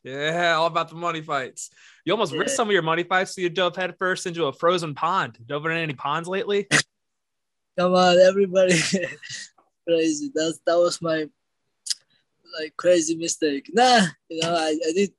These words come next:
Speaker 2: I did mistakes before, like, so many times. But that, that time I record, and then I don't hide it, you know. I, I know, I, I know if I post this, a lot of people will call me stupid, but I said,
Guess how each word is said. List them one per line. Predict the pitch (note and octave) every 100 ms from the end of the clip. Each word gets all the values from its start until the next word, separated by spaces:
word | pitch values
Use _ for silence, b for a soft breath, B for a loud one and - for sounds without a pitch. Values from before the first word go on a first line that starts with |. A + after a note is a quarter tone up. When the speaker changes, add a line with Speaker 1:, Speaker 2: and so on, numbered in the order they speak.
| _ -
Speaker 2:
I | D#3+
did | E3 D3+
mistakes | E3+ E3 E3 D3+
before, | - D3+ - D3 C#3
like, | C3
so | - C#3+ C#3+
many | C#3+ -
times. | D3 D3 _ -
But | D3+ -
that, | G3+ G#3 -
that | G#3 A3
time | G3+ F#3+
I | F3
record, | F3 F3 - G#3 F3+ D3+ D3+ E3+
and | F#3
then | F#3 E3+ - B B
I | F3+ F#3+
don't | A3+
hide | G#3 G#3+ G#3 E3+
it, | D3+
you | C3+ D3+
know. | G3 G#3 F3
I, | D#3 D#3 - - B B B B
I | F#3+
know, | G3 A3 A#3 G#3 -
I, | F3+ F3
I | F#3
know | G#3 A3
if | G3+ G#3+
I | G3
post | - A3+ A3 -
this, | A#3 G3+ - -
a | - F3
lot | F3+
of | G3
people | G3+ G3+ F#3+
will | F#3+
call | - G3
me | F#3
stupid, | F3+ - G3+ G3+ F#3+
but | D#3 D#3+
I | D#3
said, | -